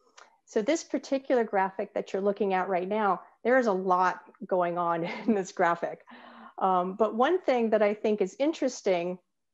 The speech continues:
it's showing you, um, on the horizontal how temperature, uh, the, the basically globally average temperature change. And on the horizontal axis, it's a measure of carbon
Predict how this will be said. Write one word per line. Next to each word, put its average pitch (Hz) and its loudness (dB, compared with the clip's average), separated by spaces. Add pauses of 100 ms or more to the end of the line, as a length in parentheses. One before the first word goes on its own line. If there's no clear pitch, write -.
(520)
it's 208 -2
showing 269 2 (100)
you, 240 0 (280)
um, 196 0 (140)
on 202 2
the 196 0
horizontal 214 0 (120)
how 196 0 (240)
temperature, 208 -2 (460)
uh, 190 -2
the, 190 2
the 208 -2 (140)
basically 214 2 (140)
globally 208 4
average 185 0
temperature 185 -4 (220)
change. 175 -6 (500)
And 202 0
on 202 2
the 196 -2
horizontal 240 0
axis, 196 -2
it's - -4
a 226 0
measure 214 0
of 180 -4
carbon - -2